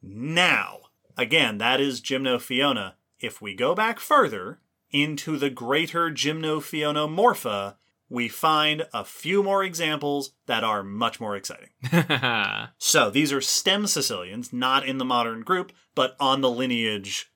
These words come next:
Speaker 1: uh, that includes the modern group. So these are ancient cousins slash maybe ancestors
Speaker 2: Yeah, or
Speaker 1: of true Sicilians.
Speaker 2: real close to the ancestors and stuff
Speaker 1: Right.
Speaker 2: like that.
Speaker 1: Let us continue to arc back in time. In two thousand one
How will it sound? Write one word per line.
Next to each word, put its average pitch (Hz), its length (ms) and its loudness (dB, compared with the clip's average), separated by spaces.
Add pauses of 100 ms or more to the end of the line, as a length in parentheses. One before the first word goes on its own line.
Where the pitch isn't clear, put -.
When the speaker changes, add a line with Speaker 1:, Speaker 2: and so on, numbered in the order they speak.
(120)
Speaker 1:
uh, 110 160 -2
that 101 120 -6
includes 110 420 -8
the 110 60 -10
modern 101 240 -4
group. 147 140 -2
So 147 100 -2
these 151 220 0
are 143 120 0
ancient 135 360 -2
cousins 131 440 -2 (420)
slash 127 840 2
maybe 123 380 2
ancestors 104 840 -4
Speaker 2:
Yeah, - 140 -14 (160)
or 139 140 2
Speaker 1:
of 104 340 0
true 139 240 0
Sicilians. 107 500 -6
Speaker 2:
real 156 220 2
close - 400 -2
to 151 120 0
the 131 200 -2
ancestors 131 680 -2
and 127 120 -8
stuff - 280 -2
Speaker 1:
Right. 107 120 -2
Speaker 2:
like 104 60 -8
that. 80 240 -8 (360)
Speaker 1:
Let 220 180 4
us 190 140 4
continue 170 460 0
to 135 220 0
arc 123 280 2 (140)
back 117 200 0
in 104 120 -8
time. 90 320 -14 (480)
In 139 140 -2
two 220 160 4
thousand 208 320 4
one 139 360 2